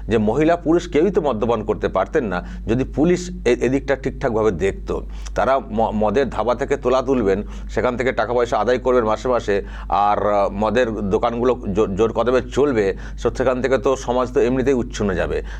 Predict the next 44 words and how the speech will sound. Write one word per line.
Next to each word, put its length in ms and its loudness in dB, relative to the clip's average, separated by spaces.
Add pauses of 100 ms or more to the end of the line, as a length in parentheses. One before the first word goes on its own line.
আসল 320 2
জায়গাটা 260 2
বন্ধ 300 0
করে 240 0
দিলেই 180 4
তো 120 2
সব 200 -2
বন্ধ 240 0
হয়ে 220 0
যায়, 320 -4
কেউ 100 2
মদ 260 0
খাবার, 380 0
মদের 300 2
মদই 320 0
পাওয়া 220 2
যাবে 220 -6
না। 160 -8 (220)
অনেক 200 2
রাজ্য 260 0
তো 100 0
আছে 340 0 (320)
সেখানে 240 0
তো 80 2
মদ, 260 2
মদ 240 0
পাওয়া 180 2
যায় 200 0
না, 200 -6 (220)
সুতরাং 380 0
সেখানে 260 2
মদ 180 0
খাওয়ার 200 -2
কোনো 160 0
চান্স 320 -2
নেই। 100 0 (240)
তো 60 0
মদের 360 2
দোকানগুলো 400 2
যদি 120 4
অফ 200 0 (100)
করে 120 4
দেওয়া 220 4
হয় 200 2